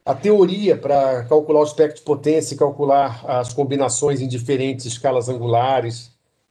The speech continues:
É, eu resumi tudo isso aqui nessas duas expressões. A, a, a flutuação de temperatura, o delta T da radiação de fundo, ela é um delta T que só depende da escala angular, da, da distribuição angular, em θ e φ no céu, uma su-,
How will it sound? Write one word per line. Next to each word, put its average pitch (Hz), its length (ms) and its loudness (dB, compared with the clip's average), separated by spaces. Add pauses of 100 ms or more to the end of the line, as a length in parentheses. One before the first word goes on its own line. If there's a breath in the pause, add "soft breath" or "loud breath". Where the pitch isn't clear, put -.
(540)
É, 139 160 0 (100)
eu 208 120 4
resumi 208 440 0
tudo 233 320 -2
isso 214 280 -4
aqui 196 240 -4
nessas 190 420 -2
duas 185 220 -2
expressões. 139 600 -2
A, 113 300 -2
a, - 20 -4
a 113 300 -8
flutuação 165 460 2
de 269 100 -10
temperatura, 180 640 2
o 127 40 0
delta 147 360 2
T 147 140 0
da 139 100 -2
radiação 127 400 -4
de 113 80 -6
fundo, 170 400 -4
ela 127 200 2
é 127 60 2
um 127 40 -4
delta 139 280 0
T 151 260 -4
que - 120 -20
só - 360 2
depende 208 580 0
da 202 100 -2
escala 196 320 0
angular, 196 400 -2
da, 117 380 -2 (560 loud breath)
da 139 80 0
distribuição 170 500 -2
angular, 156 400 2
em 117 80 -6
θ 151 260 0
e 160 60 -6
φ 165 160 -6
no 180 80 -2
céu, 127 220 0
uma 117 240 0
su-, 139 240 -12